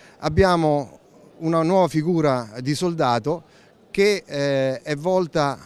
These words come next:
al, all'impiego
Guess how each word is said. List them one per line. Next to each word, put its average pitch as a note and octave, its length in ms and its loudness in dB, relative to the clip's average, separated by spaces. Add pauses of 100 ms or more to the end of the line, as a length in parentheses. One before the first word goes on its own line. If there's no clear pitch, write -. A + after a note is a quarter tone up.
(220)
al, C3+ 960 0 (280)
all'impiego D3+ 880 4